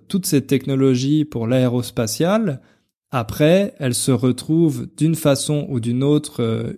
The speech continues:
utilisées par les entreprises pour un usage commercial. Ça, ça permettrait donc d'avoir de nouveaux business,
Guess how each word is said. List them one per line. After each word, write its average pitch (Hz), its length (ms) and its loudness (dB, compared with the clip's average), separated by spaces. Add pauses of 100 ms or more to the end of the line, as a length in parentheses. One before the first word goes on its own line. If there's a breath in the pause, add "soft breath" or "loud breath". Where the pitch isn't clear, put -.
utilisées 143 720 2
par 113 240 -6
les 117 200 -2
entreprises 139 720 0 (360 loud breath)
pour 135 200 2
un 123 140 2
usage 123 600 2 (220)
commercial. 131 720 -2 (600)
Ça, 151 460 2
ça 117 180 -2
permettrait 110 540 -2
donc 135 440 -2
d'avoir 117 500 -2
de 107 120 -6
nouveaux 117 320 0
business, 135 840 0